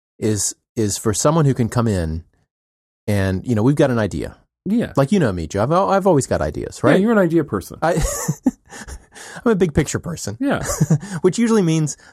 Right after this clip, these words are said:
Speaker 1: that you're full of crap, right?
Speaker 2: Well, yeah.
Speaker 1: <laughs> So that's, we need, we need to get our, uh,
Speaker 2: No, I'm not saying you're some kind of, you know, biz dev douche bro or something.
Speaker 1: Oh boy, no.
Speaker 2: You might
Speaker 1: I
Speaker 2: have
Speaker 1: hope
Speaker 2: to,
Speaker 1: not.
Speaker 2: you might have to squeak that out. You might have to put the blurp sound on that.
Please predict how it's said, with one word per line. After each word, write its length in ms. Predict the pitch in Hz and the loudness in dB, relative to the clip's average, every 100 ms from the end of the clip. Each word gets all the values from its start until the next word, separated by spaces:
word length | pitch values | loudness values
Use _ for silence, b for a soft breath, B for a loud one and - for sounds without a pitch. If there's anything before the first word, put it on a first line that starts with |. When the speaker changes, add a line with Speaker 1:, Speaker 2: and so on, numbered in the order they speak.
| _ | _
Speaker 1:
that 220 | 139 135 - _ | 2 2 -2 _
you're 200 | 131 131 | -4 -2
full 160 | - 113 | 0 0
of 60 | 92 | 0
crap, 340 | 73 - - | -2 -4 -2
right? 240 | 117 151 - 254 | 2 2 0 0
Speaker 2:
Well, 240 | 262 226 | 0 0
yeah. 240 | 262 - | 0 -2
Speaker 1:
<laughs> 20 | - | 2
So 100 | 190 | 2
that's, 180 | 208 - B - | 2 -2 B 0
we 120 | 180 | 2
need, 260 | 214 196 | 2 0
we 140 | 139 151 | 0 2
need 180 | 180 175 | 2 0
to 60 | |
get 180 | 147 139 | 0 4
our, 280 | 135 127 120 | 4 2 0
uh, 200 | 110 110 | 0 0
Speaker 2:
No, 220 | 113 254 | -2 0
I'm 80 | 254 | 2
not 200 | 277 277 | 2 2
saying 300 | - 180 156 | 0 2 2
you're 80 | 139 | 0
some 240 | - 131 | 0 -2
kind 220 | - 113 | -2 -2
of, 120 | 101 92 | -2 -2
you 120 | 117 | -4
know, 280 | 113 90 98 - _ _ _ _ - | -2 -4 -6 -12 _ _ _ _ -4
biz 240 | 123 104 | -4 -2
dev 260 | 110 101 - | -2 -4 -2
douche 240 | 107 143 | -4 -2
bro 200 | - 80 | -6 -6
or 120 | 76 | -6
something. 320 | - 80 - | -8 -10 -4
Speaker 1:
Oh 140 | 135 117 | 0 0
boy, 280 | 92 80 - - | 0 -4 -8 -12
no. 360 | 110 104 87 - _ | -4 0 -2 -4 _
Speaker 2:
You 80 | 135 | 0
might 100 | 135 | 2
Speaker 1:
I 20 | |
Speaker 2:
have 80 | 107 | 4
Speaker 1:
hope 100 | 131 | 4
Speaker 2:
to, 40 | |
Speaker 1:
not. 200 | 107 85 | 2 0
Speaker 2:
you 60 | 175 | 2
might 200 | 180 185 | 4 4
have 100 | 156 | 0
to 60 | - | -4
squeak 360 | - 143 131 | -2 0 0
that 180 | 110 98 | 0 0
out. 220 | 92 80 120 | 0 -4 -4
You 80 | |
might 100 | 120 | -2
have 120 | 120 - | -2 -2
to 100 | 117 | -6
put 200 | - - | -6 -6
the 60 | |
blurp 320 | 90 104 101 - | -4 -2 -2 -4
sound 300 | 92 82 73 | -6 -6 -6
on 140 | 80 | -10
that. 200 | 95 98 | -12 -14